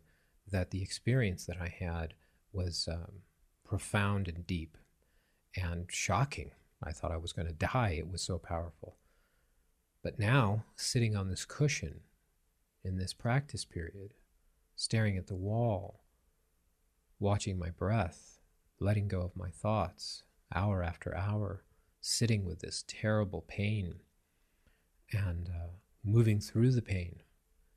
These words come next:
going into it, loving it, accepting it,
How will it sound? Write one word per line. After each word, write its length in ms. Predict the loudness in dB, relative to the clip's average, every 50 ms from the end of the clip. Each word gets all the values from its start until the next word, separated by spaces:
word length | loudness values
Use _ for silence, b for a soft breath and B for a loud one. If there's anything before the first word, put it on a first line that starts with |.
| _ _
going 320 | -4 0 0 0 0 -2 -2 0
into 420 | 2 4 6 6 4 4 0 -4 -4
it, 180 | -4 -6 -10 -14 _ _ _ _ _ _ _ _ _ _ _ _ 0
loving 460 | 2 6 6 6 6 4 2 0 -2
it, 200 | -4 -8 -12 -18 -20 _ _ _ _ _ _ _ -10
accepting 680 | -8 -6 -4 -4 0 2 2 0 2 0 -2 -4 -4
it, 140 | -6 -10